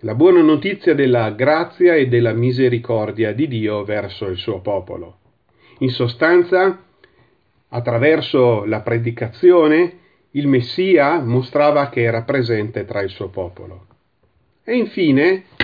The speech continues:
ci viene detto che Gesù guariva ogni malattia e ogni infermità. Anche in questo caso, quest'opera di guarigione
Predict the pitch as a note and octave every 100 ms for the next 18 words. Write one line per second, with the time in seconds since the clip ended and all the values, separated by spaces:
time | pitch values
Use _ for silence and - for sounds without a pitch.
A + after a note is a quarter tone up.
0 | - D#3+ F#3+ A3+ E3 F3 F3+ - C#3+ B2+
1 | C#3 B2+ D3 D#3+ D3 B2+ C3 C3+ D#3+ C#3
2 | B2+ B2 - F3 F3+ D#3 C3+ C3 B2 E3
3 | F3+ F3 C#3+ A#2+ A#2 A#2+ A#2+ C3+ C3 A#2+
4 | A2 - A2+ G#2 G2+ - A2+ E2+ - _
5 | _ _ _ _ _ _ _ _ _ F3+
6 | E3+ D3 D3+ C3 D3 C3 E3+ D3 C#3+ E3+
7 | G#2+ - D3 C#3 C3 A#2 A2+ G#2+ G#2+ A2
8 | A#2 A2+ A#2 E3+ D3+ B2+ D3